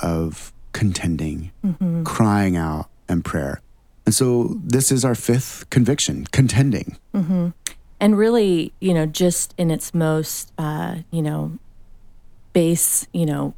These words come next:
Speaker 2: definition of contending, what we're talking about here is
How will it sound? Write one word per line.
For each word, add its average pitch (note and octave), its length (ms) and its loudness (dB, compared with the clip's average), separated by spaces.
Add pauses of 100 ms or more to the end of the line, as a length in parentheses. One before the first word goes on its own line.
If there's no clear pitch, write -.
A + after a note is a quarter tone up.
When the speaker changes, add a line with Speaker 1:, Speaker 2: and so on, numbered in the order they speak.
Speaker 2:
definition D3 880 -2
of C#3+ 400 -6
contending, D3+ 580 2
what D3 180 0
we're D3 120 -2
talking F3 420 2
about C#3+ 220 0
here D3+ 220 -2
is D3 420 -2